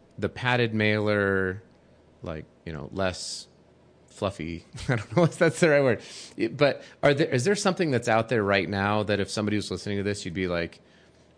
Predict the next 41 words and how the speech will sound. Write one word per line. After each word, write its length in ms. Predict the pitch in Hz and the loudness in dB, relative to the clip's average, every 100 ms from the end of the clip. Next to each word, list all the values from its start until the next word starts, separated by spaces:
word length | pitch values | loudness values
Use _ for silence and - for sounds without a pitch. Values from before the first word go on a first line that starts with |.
| _ _ | _ _
"Please, 380 | - 139 113 104 | 0 2 2 0
if 160 | 107 | -4
you 100 | 139 | -4
know 300 | 143 123 135 | -2 0 0
about 340 | 131 107 90 82 | 0 2 0 0
this 260 | 101 104 | -4 -4
thing, 340 | - 107 107 107 | -4 -2 -2 -2
like, 200 | 92 - | -4 -4
we're 120 | 92 | -6
super 480 | - - 139 135 135 | -6 -4 -4 -2 -2
interested 540 | 113 - 104 - 104 | -2 -4 -8 -2 -2
in 140 | 98 90 | -2 -6
figuring 680 | - 107 101 95 92 90 98 - _ _ _ _ | -6 -6 -2 -2 -2 -6 -10 -20 _ _ _ _
this 300 | 92 107 101 | -4 -2 -2
problem 460 | - 92 90 85 78 | -2 0 0 -2 -6
out." 220 | 73 - | -6 -4
And 120 | 113 | 0
I 80 | 123 | 0
don't, 140 | 123 | 0
I 80 | 117 | 0
don't 100 | 127 | 0
mean 140 | 123 | -2
to 40 | 107 | -2
say 160 | 107 | -2
that, 180 | 98 92 | 0 0
like, 180 | 90 87 | -2 -6
so 120 | - | -6
that 100 | 85 | -6
you 80 | 85 | -6
can 80 | 92 | -6
get 120 | 87 | -6
hit 140 | 90 | -4
up 140 | 90 - | -4 -4
by 140 | 82 | -6
a 60 | 82 | -6
whole 120 | 90 | -6
bunch 220 | 82 85 | -8 -10
of 60 | 82 | -8
salespeople, 560 | 98 98 - 82 82 | -4 -4 -4 -8 -6
but, 240 | 80 87 - | -6 -6 -4
like, 340 | 85 82 - | -6 -6 -12